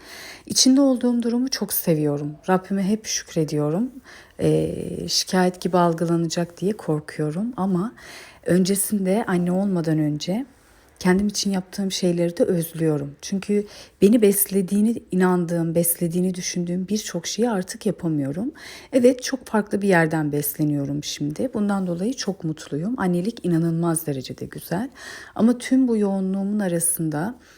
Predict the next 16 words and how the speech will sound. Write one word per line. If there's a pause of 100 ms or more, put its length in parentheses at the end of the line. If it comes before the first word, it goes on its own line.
(440)
kendime
iyi
gelen, (1000)
ruhuma
iyi
gelen
şeyleri
de
yapmayı
ihmal
etmemem
lazım. (460)
Fırsat
buldukça,
zamanım
oldukça